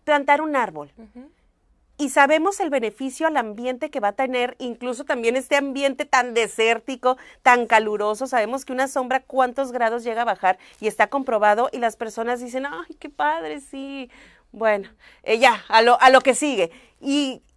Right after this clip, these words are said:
Speaker 1: y esa iniciativa ahí queda.
Speaker 2: Ujú.
Speaker 1: ¿Qué, qué has hecho? ¿Qué opinas de estas personas? ¿Qué se debe hacer con estas personas que simplemente no ven, no, no es que tengan o no el don, pero a lo mejor esa iniciativa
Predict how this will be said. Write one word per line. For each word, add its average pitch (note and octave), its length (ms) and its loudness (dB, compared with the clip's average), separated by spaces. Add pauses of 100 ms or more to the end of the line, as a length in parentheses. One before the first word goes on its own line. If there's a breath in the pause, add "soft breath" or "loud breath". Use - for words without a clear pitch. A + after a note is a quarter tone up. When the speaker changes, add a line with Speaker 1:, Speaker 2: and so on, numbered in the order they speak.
(120)
Speaker 1:
y C#4 160 0
esa D#4 160 0
iniciativa D4 580 0
ahí D4 280 4
queda. D4 500 -2
Speaker 2:
Ujú. A#3+ 400 -20
Speaker 1:
¿Qué, F#4 520 2
qué F4 420 2 (100)
has D4+ 260 -2
hecho? D4 460 0 (320 soft breath)
¿Qué C#4 80 2
opinas D4 480 0
de C4 80 0
estas C4+ 260 -4
personas? A#3+ 480 -4
¿Qué C#4 100 -4
se D#4 120 -4
debe D#4 140 -2
hacer C4+ 200 -2
con D4 140 -4
estas D4 240 -6
personas A#3+ 340 -8
que A#3+ 100 -8
simplemente C#4 720 -2 (500 soft breath)
no B3+ 520 0
ven, D4 640 -2
no, C4 300 -2
no C#4 160 -2
es D4+ 80 -4
que D#4+ 100 -6
tengan C4+ 500 0
o G#3+ 120 -6
no G#3 180 -4
el A3 160 -6
don, G3 300 -4
pero A3 180 -2
a - 20 4
lo F#3+ 120 0
mejor G#3+ 240 -4
esa A#3+ 180 -4
iniciativa A3+ 640 0